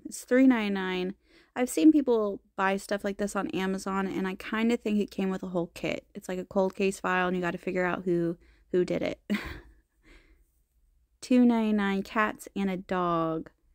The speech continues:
and it's a dollar ninety-nine. It's a puzzle, and on the front where it said dollar ninety-nine, it said brand new. But I'm going to open it up and see.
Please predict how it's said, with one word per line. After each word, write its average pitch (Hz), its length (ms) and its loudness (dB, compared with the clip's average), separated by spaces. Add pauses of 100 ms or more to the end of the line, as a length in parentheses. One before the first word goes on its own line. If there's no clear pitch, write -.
(160)
and 190 60 -4
it's 190 100 -6
a 180 40 -4
dollar 175 240 0
ninety-nine. 170 420 2 (1040)
It's - 160 -4
a 247 60 -2
puzzle, 220 480 2 (440)
and 190 460 0 (100)
on 202 280 2
the 196 100 0
front 254 560 2
where 208 140 -2
it 208 100 -4
said 196 160 -2
dollar 202 260 2
ninety-nine, 196 640 0
it 196 120 -8
said 196 180 0
brand 185 300 2
new. 175 320 0 (2250)
But - 580 -4 (920)
I'm 277 440 6
going 233 260 0
to - 180 -6
open 214 280 2
it 233 200 -4
up 180 480 -2
and 190 200 -2
see. 196 540 -2